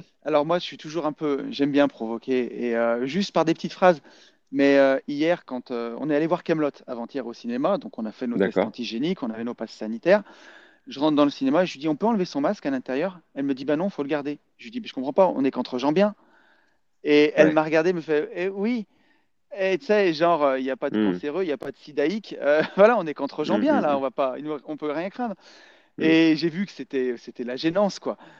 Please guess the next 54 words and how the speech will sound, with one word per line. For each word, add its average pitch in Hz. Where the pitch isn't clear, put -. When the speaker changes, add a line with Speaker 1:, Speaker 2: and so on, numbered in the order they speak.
Speaker 1:
Mais, 151
Speaker 2:
Hmm. 147
Speaker 1:
euh, 143
<laughs> -
et 156
Speaker 2:
Après 135
Speaker 1:
tu -
te 127
dis, 180
ouais, 190
on 143
va, 139
on 135
fait, 175
on... 139
Ouais, 135
ouais, 120
c'est -
spécial. -
C'est, 131
après, 175
c'est 151
compliqué 180
de -
se -
positionner 135
sur -
ces 139
questions-là, 160
mais, 131
euh, 127
je 131
sais 160
Speaker 2:
Bah, -
Speaker 1:
que 135
Speaker 2:
surtout, 120
Speaker 1:
rien 220
que -
Speaker 2:
surtout 117
dans 107
un 98
podcast, 127
mais, 82
euh, 80
mais 85
Speaker 1:
et, 87
Speaker 2:
oui. 120
Speaker 1:
et, 170
et, 185
et 156
rien 196
que, 165
rien 180
que... 135